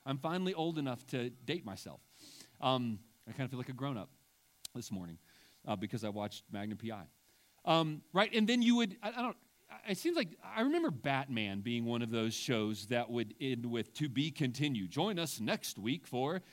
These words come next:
right? And, and you were left thinking, "I, I actually don't know how this ends." Well, the book of Acts ends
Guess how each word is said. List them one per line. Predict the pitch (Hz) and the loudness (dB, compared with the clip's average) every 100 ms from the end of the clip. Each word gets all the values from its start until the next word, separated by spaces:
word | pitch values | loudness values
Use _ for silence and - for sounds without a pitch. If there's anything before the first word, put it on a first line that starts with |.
| - - | -20 0
right? | 123 143 | 2 2
And, | 170 180 | 0 2
and | 208 202 | 2 2
you | 180 226 | 6 6
were | 240 | 6
left | 208 196 285 - | 4 4 4 0
thinking, | - 226 214 214 170 | -2 0 0 0 0
"I, | 180 208 262 - _ _ _ - | 2 2 -2 -4 _ _ _ -4
I | 156 | 2
actually | 226 - - 311 269 | 2 2 -2 -2 0
don't | 160 170 208 | 2 2 2
know | 190 196 208 214 220 214 - _ - | 0 0 2 2 0 -2 -12 _ -10
how | 175 190 | 2 2
this | 175 214 - - | 4 0 0 -2
ends." | 262 226 107 87 95 - - _ _ _ _ _ _ _ _ _ _ _ _ _ _ - 147 | 2 2 0 -4 -8 -8 -12 _ _ _ _ _ _ _ _ _ _ _ _ _ _ -12 -4
Well, | |
the | 175 | -2
book | 165 339 | 0 -2
of | 349 - | -4 -6
Acts | 165 160 151 - - - 185 | -6 -4 -6 -8 -12 -8 0
ends | 170 170 160 147 127 | 2 2 0 -2 -4